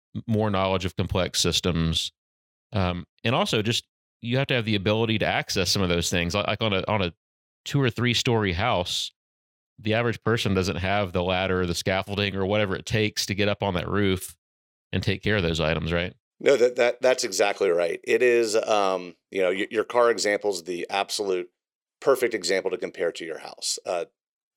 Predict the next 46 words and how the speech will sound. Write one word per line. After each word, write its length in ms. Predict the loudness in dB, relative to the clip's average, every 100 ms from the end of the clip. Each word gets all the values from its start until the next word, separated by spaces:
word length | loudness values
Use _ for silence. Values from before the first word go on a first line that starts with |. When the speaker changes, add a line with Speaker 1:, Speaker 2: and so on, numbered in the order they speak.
| -6
Speaker 2:
nineteen 600 | 0 0 0 -2 -2 0
seventies 600 | 2 4 4 2 -2 -2
Chevrolet, 760 | 2 2 2 2 4 4 4 0
you 120 | -10
could 120 | 0 2
open 240 | 2 2
up 140 | -2
the 100 | -2
hood 260 | 0 2 2
and 120 | -2
you 80 | -8
could 220 | -10 -10 _ _ _ _ _ _ _ _ _
figure 300 | -2 0 2
out 280 | 2 2 2
what 120 | 2
everything 380 | 2 2 2 0
did. 240 | 2 0 -2 _ -12
If 160 | -8
you 160 | -2 2
open 220 | 2 0
up 100 | 0
the 100 | 2
hood 160 | 2 2
of 100 | 2
your 180 | 0 0
brand 300 | 0 -2 -2
new 100 | -4
car 260 | 0 2
right 220 | 4 2
now, 340 | 0 -2 2 2
it's 140 | 2
a 60 | -2
big 280 | -2 -4 -4
plastic 440 | 0 0 -2 -6
sheet 380 | -6 -6 -10 -14 -18
that 140 | -14
you 120 | -4
have 120 | -4 0
no 220 | 0 0
idea 280 | 0 0 -2
what's 200 | -2 -4
going 280 | -4 -4 -4
on 180 | -6
in 100 | -8
there. 220 | -14 -20 _ _ _ _ -2
And 420 | 2 4 2 -2